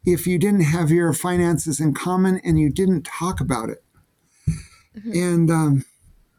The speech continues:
Speaker 1: and then it's very important when you have children to talk together about how you're going to, uh, uh, work with your children. I think, uh, that from a very early age, uh,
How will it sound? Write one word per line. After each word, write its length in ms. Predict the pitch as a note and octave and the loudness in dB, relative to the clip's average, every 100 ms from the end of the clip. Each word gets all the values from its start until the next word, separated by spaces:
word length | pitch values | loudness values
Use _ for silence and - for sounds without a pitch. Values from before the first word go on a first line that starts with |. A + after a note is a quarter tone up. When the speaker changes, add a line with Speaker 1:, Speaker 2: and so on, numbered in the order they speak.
| _ - - - - - - - | _ -20 -20 -20 -20 -20 -18 -4
Speaker 1:
and 200 | F3+ F#3 | 0 2
then 160 | G3 | 2
it's 160 | F#3 - | 2 0
very 280 | D#3+ G3 A3+ | -2 0 2
important 440 | F3+ - G3 F3+ | 0 0 0 2
when 100 | F#3 | 4
you 120 | F#3 | 4
have 320 | D#3+ D#3+ D3 - | 2 0 -2 -6
children 760 | - G#3 A#3 E3 D#3 D3 C#3+ _ _ - | -4 -4 0 0 2 2 -2 _ _ -10
to 80 | E3+ | -6
talk 320 | E3 E3+ F3+ | -4 -4 -2
together 400 | F3+ E3 F3+ F3+ | 0 0 2 2
about 240 | E3 D#3+ D#3+ | 2 0 -4
how 420 | C#3 - F3 F#3+ | -12 -6 -2 0
you're 260 | F#3+ F3 C#3+ | 2 2 2
going 420 | D#3 D#3 E3 D#3 | 0 2 2 0
to, 420 | - D#3 D3+ C#3+ - _ _ _ _ _ _ - | 0 0 0 -2 -6 _ _ _ _ _ _ -4
uh, 360 | D3 C#3+ C#3+ D3 - - | -2 0 -2 -4 -10 -4
uh, 180 | D3 C#3 C#3 - _ | 0 0 -2 -10 _
work 240 | E3 F3 | 0 2
with 140 | F#3 D#3 | 0 0
your 120 | D3+ | -2
children. 400 | - F#3+ E3+ D#3+ | -2 -2 2 2
I 100 | D#3+ | 0
think, 260 | D3+ A3+ F#3 | -2 -2 0
uh, 100 | D3 C#3+ _ _ _ _ - | -2 -4 _ _ _ _ -6
that 200 | E3 F3 | -4 -4
from 220 | - F#3+ | -2 0
a 80 | F3 | 2
very 420 | C#3+ G3 A3 G3 - | 2 2 2 0 -2
early 560 | E3+ F#3 A3 G#3 F3+ D3+ | -2 0 2 2 0 -2
age, 720 | F3 G3 D#3+ C3 C3+ - - _ _ _ _ _ _ - | -2 0 0 0 -4 -12 -20 _ _ _ _ _ _ -4
uh, 320 | D3 D3 C#3+ | -2 0 -2